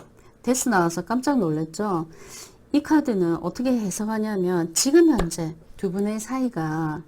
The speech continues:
데스, 공백기라면은 앞으로 두 분은 다시 상봉하거나 재회하거나 긍정적인 의미가 되는 거예요. 손바닥을 딱 뒤집듯이, 어, 상황이 바뀌는 거죠.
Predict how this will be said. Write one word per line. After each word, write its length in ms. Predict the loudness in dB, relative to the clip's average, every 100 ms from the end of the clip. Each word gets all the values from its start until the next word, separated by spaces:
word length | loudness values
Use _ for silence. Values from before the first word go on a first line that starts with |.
| -6
데스, 520 | -2 -2 -2 -4 -6 -8 -20 _ -20 -20
공백기라면은 1120 | 2 6 6 4 2 0 -2 -2 -2 0 -2 -6 -20 -20 -20 -4
앞으로 380 | -2 0 2 0
두 180 | 0 -2
분은 380 | 0 0 -2 -6
다시 760 | -4 -2 -2 -2 -4 -4 -4 -6
상봉하거나 840 | -6 -4 -2 0 0 -2 -2 -4
재회하거나 880 | -4 -2 0 0 -2 -4 -2 -4 -4 -8 -20 -20 _
긍정적인 680 | 2 6 6 4 0 -2 -4
의미가 320 | -4 -2 -4
되는 340 | -4 -4 -2 -2
거예요. 440 | -2 -2 -4 -6 -10 -20 -20
손바닥을 680 | -2 0 4 4 2 0 -2
딱 280 | -2 -2 -4
뒤집듯이, 840 | -8 -6 -6 -6 -6 -4 -4 -6 -6 -20 -20 -20 -12
어, 460 | -2 0 2 0 -2
상황이 460 | -4 0 2 4 2
바뀌는 540 | -4 -8 0 2 2
거죠. 360 | -2 -6 -10